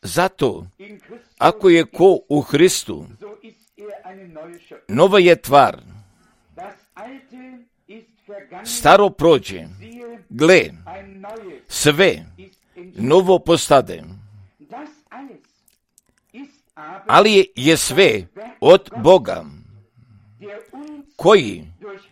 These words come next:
pomiri nas sa sobom kroz Isusa Hrista i dade nam službu pomirenja.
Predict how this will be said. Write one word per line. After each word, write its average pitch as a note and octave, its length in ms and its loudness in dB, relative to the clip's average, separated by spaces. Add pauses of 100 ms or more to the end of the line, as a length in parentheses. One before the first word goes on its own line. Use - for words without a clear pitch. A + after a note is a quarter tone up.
(280)
pomiri F3 600 0
nas D#3+ 320 -2
sa D#3 220 -2
sobom B2 640 -2 (1080)
kroz E3+ 400 0 (180)
Isusa E3+ 540 0
Hrista B2+ 680 0 (1800)
i D#3 100 2
dade F3+ 420 2 (100)
nam E3+ 300 -2 (120)
službu A#2+ 680 0 (720)
pomirenja. E3+ 680 2